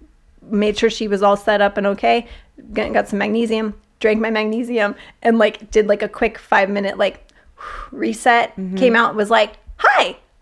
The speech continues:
Speaker 1: I'm great. Let's go the rest of the day."
Speaker 2: Yeah.
Speaker 1: I had to reset.
Speaker 2: Yeah.
Speaker 1: Because I'm not gonna, if I don't do that, it's not
Speaker 2: Yeah.
Speaker 1: gonna be good for her.
Speaker 2: And that's so important in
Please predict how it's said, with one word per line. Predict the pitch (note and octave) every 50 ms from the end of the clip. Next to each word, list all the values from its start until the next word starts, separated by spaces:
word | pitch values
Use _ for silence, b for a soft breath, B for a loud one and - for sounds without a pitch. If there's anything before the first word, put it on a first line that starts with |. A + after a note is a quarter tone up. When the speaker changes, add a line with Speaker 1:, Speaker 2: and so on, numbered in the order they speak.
| _ - -
Speaker 1:
I'm | D4+ F4 F4+
great. | G4 G#4 - -
Let's | - B3 A#4 -
go | - - F4 F#4
the | - D4+
rest | C#4+ D4+ D4 -
of | F#4
the | E4+ D4+
day." | C#4+ D#4 D4 G3 G3+
Speaker 2:
Yeah. | G3+ G#3+ G#3 G3+ F#3+ F#3+ F3 - _ _ _ - -
Speaker 1:
I | A#3
had | A3 G#3 B3+ B3 B3 A#3+
to | - D4 C4
reset. | A#3 A3+ G#3+ - - G3+ - - - - -
Speaker 2:
Yeah. | - F3 D3+ D3+ F3+ - - - -
Speaker 1:
Because | A#3+ A3 - - B3 A3 G#3 G3 - - b b b b b b b b _ _ _ _ _ -
I'm | - A3 A3 A3
not | A3 A3 A3 G#3+ -
gonna, | B3 A3+ A3 -
if | - - -
I | G#3 G3
don't | G3 - G3+ G3 G3+ A3 - -
do | - A3+ A#3 A#3
that, | B3 A#3+ B3+ C#4 C#4 - - - _ _ _ _ _ _ -
it's | E3 E3+ F3 F3+
not | A3 G#3 G#3
Speaker 2:
Yeah. | -
Speaker 1:
gonna | G#3 G3+
be | F#3+ F#3+
good | E3+ F#3 F#3 F#3
for | - F#3+ F#3
her. | F#3 F3 - - -
Speaker 2:
And | - F#3 G3+
that's | G3+ G3+ G3+
so | - G#3+ G#3 G3+
important | G3 G3+ - F3+ C#3 - F3+
in | F3 E3 D#3+